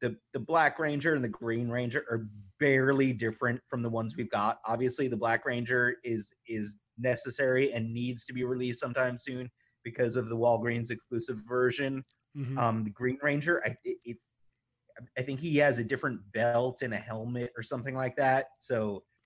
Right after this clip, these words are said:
Speaker 1: I mean, yeah, it's possible. It's possible that this is a, it's just not a very exciting wave if that's the case. I mean, I will buy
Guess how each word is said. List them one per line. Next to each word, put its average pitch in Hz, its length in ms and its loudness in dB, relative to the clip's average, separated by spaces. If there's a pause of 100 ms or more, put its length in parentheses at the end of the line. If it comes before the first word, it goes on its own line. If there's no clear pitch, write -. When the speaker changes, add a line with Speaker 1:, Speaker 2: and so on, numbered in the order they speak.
(100)
Speaker 1:
I 156 60 -4
mean, 196 160 4
yeah, 240 280 4
it's - 120 -16
possible. 175 540 4
It's 139 160 -4
possible 180 420 2
that 117 120 -10
this 123 180 -4
is 120 100 -2
a, 127 180 2
it's 143 240 -2
just 262 220 -6
not 190 180 6
a 151 40 0
very 147 240 6
exciting 120 600 0
wave 104 360 -4
if 104 120 -6
that's 110 240 -4
the 110 80 -10
case. 104 320 -4 (220)
I 135 80 -4
mean, 127 200 -2 (140)
I 131 160 6
will 135 280 4
buy 123 540 4